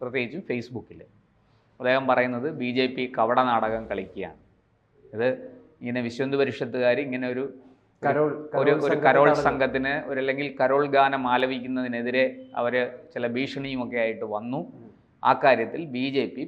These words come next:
Speaker 1: പ്രതികരിച്ചിട്ടില്ല.
Speaker 2: ഇത്
Speaker 1: സംസ്ഥാന പ്രസിഡന്റ് കെ സുരേന്ദ്രൻ പ്രതികരിക്കണമായിരുന്നു, അദ്ദേഹം മൗനം പാലിക്കുക.
Speaker 2: മൂന്ന് പേര് ഇപ്പൊ അറസ്റ്റിലാണ്.
Speaker 1: ആ.
Speaker 2: ഈ മൂന്ന് പേര് അവിടെ പോയി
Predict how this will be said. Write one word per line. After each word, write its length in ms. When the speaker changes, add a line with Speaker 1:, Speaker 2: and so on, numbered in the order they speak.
Speaker 1:
പ്രതികരിച്ചിട്ടില്ല. 1120
Speaker 2:
ഇത് 120
Speaker 1:
സംസ്ഥാന 400
പ്രസിഡന്റ് 500
കെ 100
സുരേന്ദ്രൻ 460
പ്രതികരിക്കണമായിരുന്നു, 1000
അദ്ദേഹം 340
മൗനം 320
പാലിക്കുക. 360
Speaker 2:
മൂന്ന് 200
പേര് 220
ഇപ്പൊ 160
അറസ്റ്റിലാണ്. 580
Speaker 1:
ആ. 40
Speaker 2:
ഈ 40
മൂന്ന് 260
പേര് 220
അവിടെ 200
പോയി 140